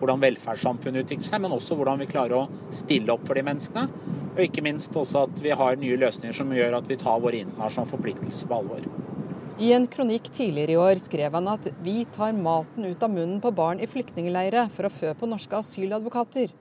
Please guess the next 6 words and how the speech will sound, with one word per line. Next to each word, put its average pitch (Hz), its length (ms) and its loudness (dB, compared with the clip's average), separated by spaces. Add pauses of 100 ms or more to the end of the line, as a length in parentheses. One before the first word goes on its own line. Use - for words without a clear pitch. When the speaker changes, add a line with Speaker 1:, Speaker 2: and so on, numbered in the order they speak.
(560)
Speaker 2:
I 262 80 -2
stedet 185 320 4
for 226 160 -2
asylinnvandring 180 880 -2
over 165 240 -2
grensen, 170 540 -4